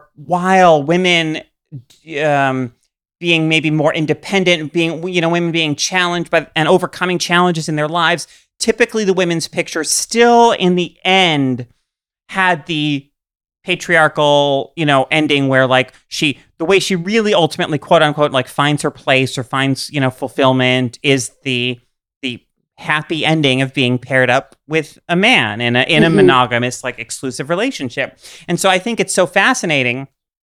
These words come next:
Speaker 1: that an unmarried woman, you know, the, the experience of being divorced opens up the,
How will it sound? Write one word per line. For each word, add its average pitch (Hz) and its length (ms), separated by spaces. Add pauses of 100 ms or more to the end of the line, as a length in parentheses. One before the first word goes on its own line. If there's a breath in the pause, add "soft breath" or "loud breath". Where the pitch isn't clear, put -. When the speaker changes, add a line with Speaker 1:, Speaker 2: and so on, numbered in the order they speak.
(380)
Speaker 1:
that 147 300 (300 soft breath)
an 151 120
unmarried 147 500
woman, 165 640 (600)
you 208 120
know, 185 320 (300 soft breath)
the, 170 220
the 165 180
experience 247 720
of 147 160
being 196 240
divorced 139 920 (180)
opens 180 540
up 151 340 (300)
the, 131 520